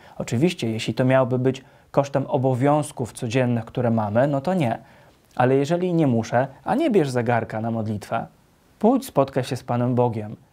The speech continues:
Bądź dla Niego hojny w tym wszystkim. Więc na to bym chciał zwrócić uwagi.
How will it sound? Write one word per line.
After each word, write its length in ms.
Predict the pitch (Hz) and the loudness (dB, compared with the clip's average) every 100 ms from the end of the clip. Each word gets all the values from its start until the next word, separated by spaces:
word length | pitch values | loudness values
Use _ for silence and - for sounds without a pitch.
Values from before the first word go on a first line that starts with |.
| _ | _
Bądź 340 | 127 156 214 165 | 0 4 4 0
dla 160 | 143 | -2
Niego 260 | 135 120 123 | -2 -2 -4
hojny 440 | - - 120 110 | -2 0 0 -2
w 40 | 107 | -6
tym 140 | 113 | -6
wszystkim. 520 | 107 113 - - - - - - - | -4 -6 -6 -8 -10 -10 -16 -16 2
Więc 240 | 156 165 | 2 2
na 180 | - 190 | 4 4
to 120 | 226 | 4
bym 140 | 196 190 | 0 -2
chciał 200 | - 170 | -2 -2
zwrócić 340 | 160 156 143 | -2 -6 -6
uwagi. 460 | - 123 110 107 | 0 2 2 0